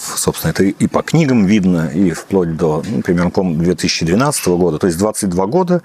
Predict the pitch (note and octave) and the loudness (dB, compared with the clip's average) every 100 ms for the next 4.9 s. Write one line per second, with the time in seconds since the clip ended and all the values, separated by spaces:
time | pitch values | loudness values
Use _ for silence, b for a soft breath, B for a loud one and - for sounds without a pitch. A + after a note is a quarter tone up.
0 | - F2 G#2 A2+ A2+ A2 G#2+ G#2+ G2+ G2+ | -4 -2 2 2 2 2 0 -4 0 0
1 | F2+ - F#2+ G#2 D3 C#3+ B B - F2 | 0 0 2 4 4 2 B B -6 0
2 | F2 F#2+ F#2 G2 F#2+ F#2 F2 F2 E2 F2 | 2 2 2 2 2 2 2 0 -2 -2
3 | - C3 - G2+ F2+ E2+ B B B _ | 0 -2 0 0 0 -2 B B B _
4 | - F#2 G#2 - F2 E2 D#2+ D2+ E2 | -6 -2 0 2 0 2 0 0 0